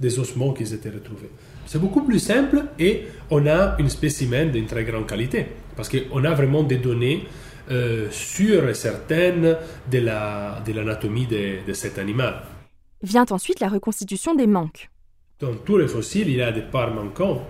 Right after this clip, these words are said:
Speaker 1: Cent cinquante millions d'années, ça passe pas sans des, des, des événements qui vont faire, euh, disperser des, des os. Alors, il faut mouler des, des os des autres exemplaires.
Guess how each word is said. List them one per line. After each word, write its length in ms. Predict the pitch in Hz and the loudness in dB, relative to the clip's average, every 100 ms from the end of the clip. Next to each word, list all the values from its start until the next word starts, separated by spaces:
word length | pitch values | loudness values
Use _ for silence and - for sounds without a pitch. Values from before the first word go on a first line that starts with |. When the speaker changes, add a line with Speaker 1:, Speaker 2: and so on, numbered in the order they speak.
| - | -14
Speaker 1:
Cent 340 | - - 156 | -16 -4 0
cinquante 460 | 151 143 135 151 - | 0 2 2 0 0
millions 240 | 131 139 | 0 2
d'années, 300 | 139 127 147 | 2 2 0
ça 160 | 170 127 | 0 -2
passe 400 | - 135 139 - 139 - - - - - | 0 0 0 -2 -4 -4 -12 -12 -12 2
pas 300 | 160 170 156 | 4 4 2
sans 300 | - 151 139 | 0 2 2
des, 440 | 127 120 117 113 110 - - - | 2 0 0 -2 -4 -12 -16 -6
des, 280 | 127 120 113 | -2 0 0
des 220 | 113 117 | 0 2
événements 580 | 120 160 147 131 160 185 | 4 4 6 6 4 4
qui 160 | 139 123 | 2 -4
vont 240 | 117 135 | -2 -2
faire, 320 | 117 131 120 113 | -2 -2 -2 -2
euh, 280 | 113 110 113 | -4 -4 -2
disperser 580 | 131 - 123 - 135 | -2 0 -2 -2 -2
des, 160 | 120 113 | -2 -4
des 260 | 110 107 127 | -2 -2 0
os. 320 | 180 180 - - - - - - | 0 -2 -10 -16 -18 -18 -18 -6
Alors, 260 | 117 139 190 | 0 4 4
il 60 | |
faut 140 | 135 143 | 4 4
mouler 440 | 131 131 117 127 | 6 4 2 0
des, 360 | 113 110 107 101 - - - | 0 -2 -2 -6 -10 -14 -4
des 200 | 120 117 | -2 2
os 200 | 156 151 | 2 2
des 200 | 123 117 | -2 0
autres 180 | 143 135 | -2 -2
exemplaires. 640 | 113 107 98 107 113 196 | -4 -4 -6 -6 -4 -4